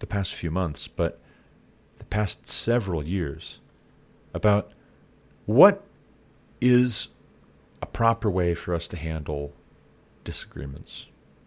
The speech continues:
And I'm having a lot of private conversations with people I respect, whom I don't always agree with just because I respect them. And I hope they'll bear with me and forgive me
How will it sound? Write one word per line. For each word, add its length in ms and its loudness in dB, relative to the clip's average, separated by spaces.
And 60 -4
I'm 120 -2
having 180 2
a 60 0
lot 220 6
of 180 0
private 260 4
conversations 880 0
with 140 -20
people 260 -4
I 40 -2
respect, 720 -4
whom 340 -4
I 100 -6
don't 220 0
always 320 0
agree 300 2
with 440 -6
just 220 -10
because 260 -10
I 40 -6
respect 500 -10
them. 180 -4
And 120 -8
I 60 -6
hope 240 -4
they'll 140 -2
bear 200 0
with 280 2
me 280 -2
and 140 -10
forgive 360 -4
me 260 -2